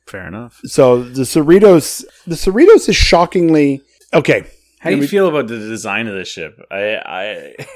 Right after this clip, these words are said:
Speaker 1: I, <laughs> I wanna know, 'cause I'm, I wasn't sure about it. Uh,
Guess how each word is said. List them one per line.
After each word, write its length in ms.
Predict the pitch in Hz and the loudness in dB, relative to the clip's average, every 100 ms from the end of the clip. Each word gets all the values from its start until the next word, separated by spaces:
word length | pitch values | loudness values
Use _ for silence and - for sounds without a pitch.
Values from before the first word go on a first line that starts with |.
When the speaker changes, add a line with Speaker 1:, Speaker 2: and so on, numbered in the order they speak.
| - | -12
Speaker 1:
I, 120 | 143 160 | -8 -6
<laughs> 0 | |
I 40 | 135 | -6
wanna 320 | 139 135 120 | -6 -6 -8
know, 500 | 101 82 139 196 - _ | -10 -10 -12 -12 -14 _
'cause 580 | - - 160 135 113 - - - - - _ - | -12 -10 -10 -14 -18 -20 -18 -18 -20 -20 _ -18
I'm, 240 | 143 220 | -14 -12
I 220 | - 139 | -6 -2
wasn't 340 | 180 180 160 135 | 0 -2 -4 -8
sure 220 | 143 117 | -4 -4
about 240 | 98 92 | -6 -10
it. 180 | 85 - | -10 -10
Uh, 380 | 123 131 123 | -4 -4 -4